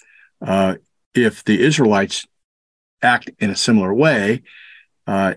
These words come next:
if the Israelites become Canaanites, they also will suffer divine retribution as well. And so there is an encouragement for them to hate and to show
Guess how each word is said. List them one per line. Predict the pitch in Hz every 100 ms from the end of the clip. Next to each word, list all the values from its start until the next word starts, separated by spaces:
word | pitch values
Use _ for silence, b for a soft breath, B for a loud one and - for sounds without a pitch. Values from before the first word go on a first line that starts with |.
| -
if | 104
the | -
Israelites | - 120 113 104 101 - - - _ _ _ _ _ _ _ 104 92
become | 123 127 - - 127 113 110
Canaanites, | - - 131 120 92 73 123 - - - B B B B
they | 110 113 113
also | - 120 123 - 90 87 - _ _ _ _
will | 117 104 90 -
suffer | - 113 95 104 90
divine | - 90 92 92 90
retribution | - 95 - 90 92 85 92
as | 85 -
well. | 107 117 87 78 B B B B B
And | 101
so | 98 107 101 101 98 98 _
there | 82 104 104
is | 95 95
an |
encouragement | 92 - 113 107 98 98 -
for | 95
them | 87 90 87 - _ _ -
to | 92
hate | - - 113 107 - -
and | - 87 80 - _ _
to | - 104
show | - 104 98 98 -